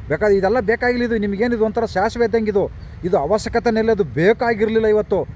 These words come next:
ಇವತ್ತು ನಮ್ಮ ಕರ್ನಾಟಕದಲ್ಲಿ ಇರ್ತಕ್ಕಂಥ ಆ್ಯಪ್ಗಳೆಲ್ಲ ಹೊರ ರಾಜ್ಯದವರವೇ, ನಮ್ಮ ಕರ್ನಾಟಕದವ್ರು ಒಂದೂ ಇಲ್ಲ, ಒಂದೊಂದು ಆ್ಯಪ್ ಇಲ್ಲ, ಅವೆಲ್ಲ ಕರ್ನಾಟಕದವರೇ. ಇವತ್ತು ಹೇಳ್ತಾರೆ ಈ ನಮ್ಮ ಯಾತ್ರಿ ಕೇರಳದವ್ರದ್ದು, ಕೇರಳದವ್ರದ್ದು ಅಂತ ಹೇಳ್ತಾರೆ. ಆದರೆ ನಾನು ಇವತ್ತು ನಮ್ಮ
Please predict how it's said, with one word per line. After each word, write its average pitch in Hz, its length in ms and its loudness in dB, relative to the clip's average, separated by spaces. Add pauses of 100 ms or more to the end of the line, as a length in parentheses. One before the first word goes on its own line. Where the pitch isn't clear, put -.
(260)
ಇವತ್ತು 214 240 0
ನಮ್ಮ 214 200 0
ಕರ್ನಾಟಕದಲ್ಲಿ 226 680 0
ಇರ್ತಕ್ಕಂಥ 220 380 -2
ಆ್ಯಪ್ಗಳೆಲ್ಲ 220 580 2 (520)
ಹೊರ 165 140 2
ರಾಜ್ಯದವರವೇ, 220 680 4
ನಮ್ಮ 185 160 -4
ಕರ್ನಾಟಕದವ್ರು 220 640 0
ಒಂದೂ 208 260 -2
ಇಲ್ಲ, 220 160 2 (460)
ಒಂದೊಂದು 240 460 4
ಆ್ಯಪ್ 214 240 2
ಇಲ್ಲ, 233 120 2
ಅವೆಲ್ಲ 226 420 0
ಕರ್ನಾಟಕದವರೇ. 226 760 -2 (380)
ಇವತ್ತು 214 320 4
ಹೇಳ್ತಾರೆ 240 680 0 (180)
ಈ 240 240 2
ನಮ್ಮ 208 240 0 (100)
ಯಾತ್ರಿ 226 380 2
ಕೇರಳದವ್ರದ್ದು, 220 640 2
ಕೇರಳದವ್ರದ್ದು 208 560 0
ಅಂತ 196 140 0
ಹೇಳ್ತಾರೆ. 233 380 2 (420)
ಆದರೆ 233 240 0
ನಾನು 226 380 0
ಇವತ್ತು 226 380 2
ನಮ್ಮ 208 220 -2